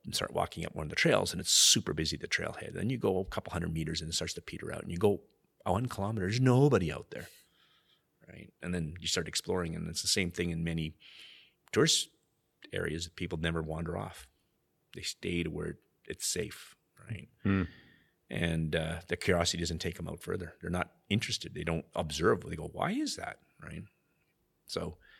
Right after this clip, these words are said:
Speaker 1: I, uh, I, I, when I coach and I teach these subjects, I, I love getting people to think about that, ask the question, "Why? Why are people doing that?" It's sort of like, "a hundred thirty million Japanese can't be wrong 'cause they eat sushi, most of them,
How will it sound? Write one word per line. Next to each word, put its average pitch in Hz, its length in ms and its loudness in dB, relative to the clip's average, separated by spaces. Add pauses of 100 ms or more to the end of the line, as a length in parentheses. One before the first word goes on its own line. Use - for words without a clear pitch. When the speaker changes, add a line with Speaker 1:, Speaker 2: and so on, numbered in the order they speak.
(500)
Speaker 1:
I, 87 440 4
uh, 87 220 4
I, 92 140 4
I, 90 360 2
when 82 120 0
I 82 160 -2
coach - 380 2
and 92 100 -2
I 87 80 -6
teach - 720 2
these - 140 -4
subjects, - 460 0
I, 85 240 -6
I 82 40 -2
love 82 440 0 (260)
getting 85 180 -4
people 85 240 -6
to 87 60 -8
think - 220 -2
about - 240 -8
that, 85 180 -8 (420)
ask 87 260 -8
the - 60 -14
question, - 400 -4
"Why? - 400 -10
Why 87 180 -8
are 95 80 -6
people - 280 -10
doing 92 240 -2
that?" - 220 -12
It's - 80 0
sort 90 140 4
of 85 60 -4
like, 82 200 -4 (260)
"a 95 60 -2
hundred 107 240 6
thirty 110 180 6
million 101 240 4
Japanese 92 380 4
can't 101 200 4
be 85 120 0
wrong 87 400 4 (420)
'cause 85 120 0
they 85 60 2
eat 101 140 2
sushi, 117 460 8 (160)
most 95 280 6
of 82 80 0
them, 90 200 0